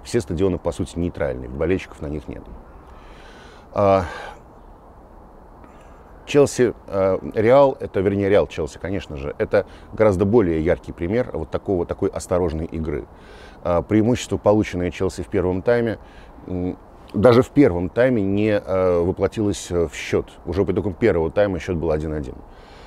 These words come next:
Хотя, если мы сравним, допустим, гол Пулишича, который забил Челси, э, мы увидим, что это плод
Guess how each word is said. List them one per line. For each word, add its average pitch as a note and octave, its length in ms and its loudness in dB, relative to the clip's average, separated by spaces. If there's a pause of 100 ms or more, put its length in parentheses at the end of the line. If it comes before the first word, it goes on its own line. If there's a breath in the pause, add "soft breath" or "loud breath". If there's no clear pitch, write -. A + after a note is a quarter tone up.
(120 loud breath)
Хотя, F#2+ 240 0
если G#2 220 0
мы F2 100 -2
сравним, F#2 460 0
допустим, F2 500 -4 (240 loud breath)
гол F#2+ 240 2
Пулишича, F2 540 -2
который E2 300 -2
забил E2+ 280 0
Челси, - 400 -2 (720 loud breath)
э, F2 300 4 (680 loud breath)
мы G2 260 -2
увидим, G2+ 400 0
что - 180 -8
это F2 240 -2
плод - 540 0